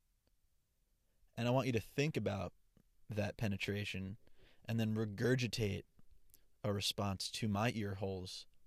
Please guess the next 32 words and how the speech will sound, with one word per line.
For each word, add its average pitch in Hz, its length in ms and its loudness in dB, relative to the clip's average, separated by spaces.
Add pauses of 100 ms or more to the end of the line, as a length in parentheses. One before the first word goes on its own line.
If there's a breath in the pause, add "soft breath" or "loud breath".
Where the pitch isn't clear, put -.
actually 123 360 2
my 101 200 0
eyeballs, 101 640 0 (600 soft breath)
via 101 640 2
written 113 380 -2
communication 98 540 -4
on 98 140 -6
social - 260 -6
media. 90 220 -8
That's 147 160 0
what 185 80 0
I 170 40 4
want 160 120 2
you 151 60 -2
to 131 80 -2
do. 98 120 -4 (440 loud breath)
And 135 80 4
I 151 40 8
want, 175 120 6 (180)
like, 143 220 6
so - 180 6
for 151 160 4
me, 170 320 4 (840)
I'm, 170 260 4 (1700)
that 151 180 4
was 127 140 4
a 104 40 0
fever 113 300 0
dream, 101 220 -2
wasn't 107 240 0
it? 101 80 -2 (400 loud breath)
I'm 160 400 2